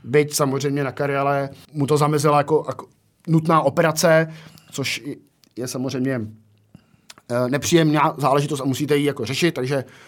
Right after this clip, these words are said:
to dokážu pochopit, ale prostě teďka si myslím, že to načasování, eh, nebylo úplně jako optimální a, a samozřejmě tím, jak se vyvinula situace v N H L s ohledem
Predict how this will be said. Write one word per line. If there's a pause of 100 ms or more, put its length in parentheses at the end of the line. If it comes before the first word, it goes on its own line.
to
dokážu
pochopit,
ale
prostě
teďka
si
myslím,
že
to
načasování,
eh, (500)
nebylo
úplně
jako
optimální
a, (960)
a
samozřejmě
tím,
jak
se
vyvinula
situace
v
N
H
L (500)
s
ohledem